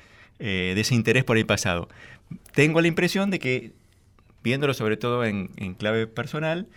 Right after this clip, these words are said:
las, los momentos en los cuales el pasado se vuelve mucho más presente,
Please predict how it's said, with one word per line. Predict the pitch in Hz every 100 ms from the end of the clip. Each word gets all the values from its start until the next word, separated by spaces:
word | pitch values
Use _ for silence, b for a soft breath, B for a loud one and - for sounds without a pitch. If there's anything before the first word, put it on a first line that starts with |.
| b b b
las, | - 110 -
los | 123 110
momentos | 120 151 160 120
en | 107
los | 98
cuales | 110 104
el |
pasado | 107 101 135 101
se | 87
vuelve | 95 107 117
mucho | 117 117 117
más | 127 117 - b b b -
presente, | 131 151 160 160 175 190